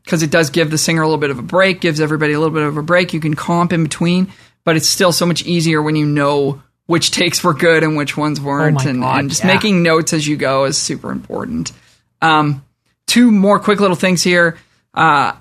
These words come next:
Speaker 1: I, I try to only give one piece of feedback at a time to a singer. So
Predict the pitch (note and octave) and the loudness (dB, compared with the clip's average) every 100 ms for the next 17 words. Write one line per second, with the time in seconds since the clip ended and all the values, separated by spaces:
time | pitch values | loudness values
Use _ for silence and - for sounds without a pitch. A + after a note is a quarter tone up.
0 | - E3 D#3+ - D#3+ F#3+ G3 G3+ F#3 G3 | -2 0 2 0 -2 2 2 2 2 2
1 | F3+ F3 D3+ D#3+ E3+ F#3+ G3 G3+ F#3+ E3+ | 2 0 0 0 0 0 0 -2 0 -4
2 | - F3 E3+ E3 E3 D#3+ D3+ - D#3 D#3 | -2 -2 0 0 0 -2 -4 -2 -2 0
3 | F#3+ A3 A3 G3+ G3 - G3 A3+ C4 - | 0 0 -2 -2 0 0 0 -2 -4 -10
4 | _ _ _ - D#3 C#3+ D3 | _ _ _ 0 2 0 -4